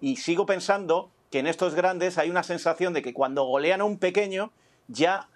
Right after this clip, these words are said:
está todo arreglado y está todo solucionado. No, mire usted, para ganar la Liga hay que ganar en Cádiz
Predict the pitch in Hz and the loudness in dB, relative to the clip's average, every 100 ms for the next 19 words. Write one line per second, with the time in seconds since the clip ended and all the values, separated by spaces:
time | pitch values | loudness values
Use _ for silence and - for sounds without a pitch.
0 | - 143 175 170 185 175 165 180 175 175 | -6 0 0 2 2 2 2 2 2 0
1 | 165 165 147 131 139 131 139 151 151 147 | -2 -2 -4 -2 -2 -2 -2 -2 -2 -2
2 | 139 131 135 151 214 196 208 202 - 208 | 0 0 2 2 2 2 2 0 0 -2
3 | 165 147 214 190 175 180 202 | 0 2 0 0 0 0 -2